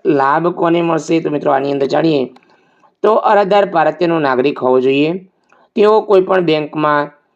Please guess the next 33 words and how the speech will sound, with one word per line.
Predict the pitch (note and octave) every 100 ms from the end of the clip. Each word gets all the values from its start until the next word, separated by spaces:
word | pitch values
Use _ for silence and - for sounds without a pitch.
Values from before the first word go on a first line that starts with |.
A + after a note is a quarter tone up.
| _ _ _ - - _ _ _ -
અ, | E3+ E3+
ડિફોલ્ટર | F3 F3+ G3 F#3 F#3 -
ન | D#3
હોવા | D3 C#3+ D3
જોઈએ. | D3 D3+ D#3+ F#3
અરજદાર | - D3+ D3+ D3+
સામે | D3 D3 C#3+
કોઈ | C#3+ C#3
બાકી | C3 B2 C#3+ C3 A2+ - _ _ -
લોન | C#3+ D3 D#3
ન | D#3
હોવી | D3+ D#3+ D#3
જોઈએ. | D#3 D3+ E3+ F#3 _ _ _ _ -
લોન | D#3+ F#3 G#3
પાત્રતા | G3+ F#3+ F#3+ F#3
માટે | F3 F3
પશુધનની | F#3 D3 E3 D#3 D3+ D#3
માલિકી | D3 C3 C3 C#3 C#3+ C#3+
ફરજિયાત | B2+ B2 B2 B2 C3
હોવી | C3+ C3
જોઈએ. | C3+ D3 D#3+ F#3+ _ _ _ _ _ _ -
તો | G#3
અરજદારો | G#3+ F#3+ F#3 G3 G3+
વર્ષમાં | E3+ D#3 - F3 E3+
એકવાર | D3+ - D3+ D3
આ | - D3+
લોન | D3 C#3+ A#2 - _ _ _ -
લાભ | D3 D#3 E3+ F3+
લઈ | E3 E3
શકે | D3+ D3+ D#3
છે | D#3 D#3
અને | C#3+
ચૂકવણી | C3 C#3+ D#3+ D3 C#3+ D#3 -